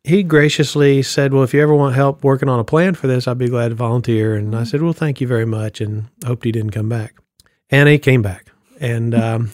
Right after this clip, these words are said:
Speaker 1: so I was busy doing, up to my neck doing ministry stuff, programs, you know, programs. And so after a few of these conversations, I finally flustered said, "I think you know something I don't know, but you won't tell me.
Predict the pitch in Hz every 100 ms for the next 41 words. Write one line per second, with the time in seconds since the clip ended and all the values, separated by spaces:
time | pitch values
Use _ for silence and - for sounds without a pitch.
0 | - - 120 120 127 135 117 123 131 127
1 | 123 135 135 135 - 131 127 123 135 135
2 | 135 135 123 123 - 123 113 - 127 -
3 | 156 120 107 95 107 - 104 - _ 117
4 | 107 - _ _ _ _ _ _ 156 147
5 | 160 160 160 160 139 170 165 143 - 135
6 | 127 120 135 147 143 117 110 104 127 131
7 | 117 107 127 127 - 113 104 120 107 107
8 | 98 - _ _ - 120 208 190 147 131
9 | 135 143 135 135 127 131 135 123 131 147
10 | 160 175 - 131 - _ 139 131 135 131
11 | 139 131 139 147 156 170